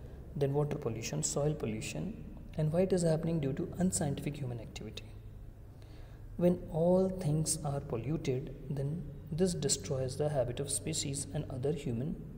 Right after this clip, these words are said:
as well. And many species become extinct. Large-scale deforestation and species of extinction harm the whole world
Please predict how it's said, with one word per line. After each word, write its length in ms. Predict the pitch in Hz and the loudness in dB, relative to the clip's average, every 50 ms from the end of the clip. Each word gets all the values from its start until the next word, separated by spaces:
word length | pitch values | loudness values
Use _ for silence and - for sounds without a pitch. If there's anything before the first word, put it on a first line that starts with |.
| - - - | -10 -6 -4
as 280 | 135 127 120 - - - | -2 0 0 0 0 -2
well. 160 | 120 113 - - - - - - - - - - - - | -4 -6 -6 -8 -10 -12 -12 -12 -12 -12 -14 -10 -2 4
And 140 | 185 180 | 6 8
many 200 | 180 190 202 220 | 10 10 10 8
species 360 | - 208 - 180 165 175 170 160 | 8 6 4 4 4 4 2 2
become 300 | 156 151 - 160 151 - | 2 2 0 0 -2 -2
extinct. 440 | 156 160 - - - - 113 104 - - - - - | -4 -4 -2 -2 -2 -2 -6 -8 -8 -10 -10 -6 -4
Large-scale 600 | 170 175 190 196 202 185 180 - - - 175 165 | -2 -2 0 0 2 4 4 4 4 4 4 4
deforestation 760 | 151 151 147 - 165 156 156 - - - 151 147 - 151 151 | 4 2 0 0 0 4 6 6 6 4 2 0 0 0 0
and 100 | 147 147 | 0 0
species 420 | - - 143 139 - - 147 143 | -2 -2 -2 -2 -2 -2 -4 -4
of 120 | 151 151 - | -4 -4 -6
extinction 520 | - - - - 160 - - - 143 - - - - - - - - | -4 -4 -4 -4 -4 -4 -4 -4 -4 -4 -6 -8 -10 -10 -10 -10 -10
harm 280 | - - - 160 156 156 | -8 -4 0 0 2 4
the 80 | 147 147 | 2 2
whole 420 | 143 - - 160 170 170 175 175 | 2 2 2 4 6 6 6 6
world 680 | 156 139 135 131 139 139 139 139 135 139 - - - - | 4 4 2 0 2 2 2 2 0 -2 -4 -6 -8 -8